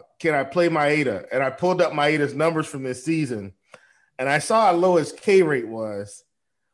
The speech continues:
And I said, "Man, I just can't do it." I said, "Let me go ahead and plug in Glasnow, not fool myself." I said, "Maybe Texas gets to him." And lo and behold, he's out here just destroying lives.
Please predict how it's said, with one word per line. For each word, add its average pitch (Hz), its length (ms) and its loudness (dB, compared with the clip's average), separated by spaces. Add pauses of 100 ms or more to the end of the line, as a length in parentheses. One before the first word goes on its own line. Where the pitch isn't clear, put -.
And 160 100 2
I 151 80 2
said, 143 280 -4
"Man, 127 240 -2
I 135 100 0
just 131 280 -14
can't 107 220 -10
do 113 140 -8
it." 110 60 -6
I 113 40 -6
said, 120 200 -10
"Let 135 100 -8
me 160 80 -4
go 160 140 0
ahead 147 80 2
and 139 80 -12
plug 147 220 0
in 147 140 -4
Glasnow, 123 800 -4 (440)
not 156 340 0
fool 175 180 0
myself." 131 560 -2
I 127 60 -2
said, 123 240 -6
"Maybe 143 260 -4
Texas 131 420 -8
gets 131 260 -8
to 113 280 -8
him." 98 180 -14 (600)
And 127 180 -6
lo 156 140 4
and 156 80 0
behold, 135 340 0
he's 135 200 -4
out 120 200 -2
here 123 100 -6
just 113 300 -14
destroying 117 500 -8
lives. 104 540 -10